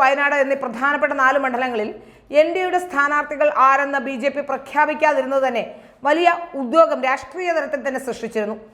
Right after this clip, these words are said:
മാധ്യമങ്ങൾ ഓരോ ദിവസവും പലരുടെയും പേരുകൾ പുറത്തു കൊണ്ടുവന്നിരുന്നെങ്കിലും അവർക്ക് ഊഹിക്കാൻ കഴിയാതിരുന്ന പേരുകൾ ഈ അഞ്ചാമത്തെ പട്ടികയിലൂടെ ബി ജെ പി പുറത്തുവിടുകയായിരുന്നു.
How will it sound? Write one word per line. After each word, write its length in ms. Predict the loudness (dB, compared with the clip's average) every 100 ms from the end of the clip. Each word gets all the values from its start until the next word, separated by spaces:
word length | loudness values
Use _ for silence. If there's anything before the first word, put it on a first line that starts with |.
| -20 2
മാധ്യമങ്ങൾ 480 | 4 4 2 0 4 6
ഓരോ 160 | 8 6 4
ദിവസവും 320 | -2 -2 0
പലരുടെയും 400 | 0 0 2 2 4
പേരുകൾ 260 | 4 2 0
പുറത്തു 200 | 0 0 0
കൊണ്ടുവന്നിരുന്നെങ്കിലും 580 | 0 0 -2 -2 -2 -4 -8 -14 0 2
അവർക്ക് 260 | 2 0 0
ഊഹിക്കാൻ 340 | 0 2 0 2
കഴിയാതിരുന്ന 540 | 0 0 0 -2 -2 0
പേരുകൾ 380 | 2 4 2 -2 -4 -14 -20 _ -6
ഈ 40 | -4 -2 -2
അഞ്ചാമത്തെ 460 | 4 4 4 0 0
പട്ടികയിലൂടെ 540 | -4 -4 -2 0 0 -2 -6
ബി 60 | -2
ജെ 80 | -2
പി 60 | -2
പുറത്തുവിടുകയായിരുന്നു. 720 | -4 -4 -4 -4 -4 -4 -8